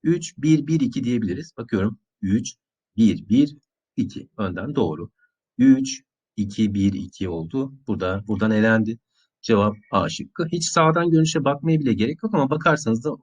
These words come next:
bu da uyuyor. Göreceksiniz. Bak iki, iki, bir diye gidiyor. Bakın iki, iki kırmızıyla gösteriyor ama görünmüyorsa değiştireyim.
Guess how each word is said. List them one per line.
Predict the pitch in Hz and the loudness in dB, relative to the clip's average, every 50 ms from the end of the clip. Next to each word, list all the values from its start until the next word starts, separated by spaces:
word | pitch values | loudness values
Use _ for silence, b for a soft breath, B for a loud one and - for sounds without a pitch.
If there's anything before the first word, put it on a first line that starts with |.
| _ _ - | _ _ -4
bu | 127 135 | -2 -2
da | 127 123 | 0 0
uyuyor. | 117 117 127 120 104 113 - | 2 2 2 2 2 2 2
Göreceksiniz. | 117 107 104 101 101 92 - - 127 131 | 0 0 0 0 -2 -4 -4 -6 -4 -4
Bak | 104 95 95 B B B B B _ - | -4 -6 -6 B B B B B _ -8
iki, | - 123 - - 147 | -8 -6 -2 0 0
iki, | 117 - - 165 - | 0 0 -2 -2 0
bir | 135 135 120 104 87 | 2 2 2 2 0
diye | 87 85 80 80 | -2 -2 -2 -2
gidiyor. | 95 107 147 107 | -2 -4 -4 -6
Bakın | 87 - - - - _ _ _ | -6 -8 -12 -18 -20 _ _ _
iki, | - 98 101 - 98 92 107 107 - - _ _ _ _ _ _ | -10 -10 -8 -6 -4 -4 -4 -6 -8 -14 _ _ _ _ _ _
iki | - 104 101 - 98 104 | -12 -10 -6 -6 -6 -6
kırmızıyla | 104 - 95 95 95 90 90 87 | -4 -6 -6 -6 -6 -6 -6 -6
gösteriyor | 90 90 101 - - 143 165 160 | -6 -8 -8 -8 -8 -6 -6 -6
ama | - - 104 - _ _ _ _ _ | -6 -8 -12 -18 _ _ _ _ _
görünmüyorsa | - 95 92 95 98 98 92 85 82 - - 104 - | -8 -6 -4 -2 -2 -2 -4 -4 -6 -6 -6 -4 -4
değiştireyim. | 92 90 87 87 - 92 92 98 120 113 | -4 -6 -6 -8 -8 -4 -4 -4 -4 -4